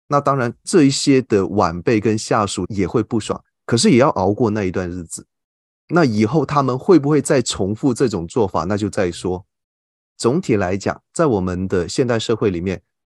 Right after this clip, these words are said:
大概没有多少人喜欢被人要求说要听话。那长辈是更喜欢，或者讲更习惯让别人听自己的话，自己当然就相对来讲不是那么喜欢听别人的话。年少气盛的不想听人话，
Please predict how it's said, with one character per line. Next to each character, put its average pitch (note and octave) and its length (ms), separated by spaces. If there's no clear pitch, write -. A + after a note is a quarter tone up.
大 D3+ 140
概 C#3+ 140
没 A#2+ 100
有 B2 100
多 A2+ 140
少 F2+ 220
人 F2 320
喜 - 320
欢 G#2 280
被 B2+ 140
人 F#2+ 220
要 A2 240
求 E2 320
说 F#2 180
要 G2 140
听 F2+ 280
话。 - 280
那 F#3+ 120
长 F#2+ 320
辈 C3+ 200
是 A#2 360
更 C#3 240
喜 G2+ 240
欢， A2 200
或 C#3 120
者 B2 80
讲 F#2 220
更 C3 280
习 - 340
惯 C3+ 380
让 D3+ 240
别 F#2+ 180
人 F#2+ 140
听 A2+ 180
自 - 140
己 - 120
的 D#2+ 120
话， G2 200
自 F#3 140
己 A2 120
当 G#2+ 160
然 G#2 140
就 A2+ 160
相 G#2+ 240
对 A2+ 100
来 F#2+ 140
讲 E2+ 260
不 - 80
是 C#3 180
那 C3 100
么 A2 100
喜 F#2+ 180
欢 G2 200
听 G#2 200
别 F#2 120
人 F2 100
的 E2+ 100
话。 E2 220
年 A#2 200
少 E3 220
气 D#3 220
盛 C#3 240
的 G2 200
不 F#3 80
想 F#2 220
听 G#2+ 160
人 F2 140
话， G2+ 240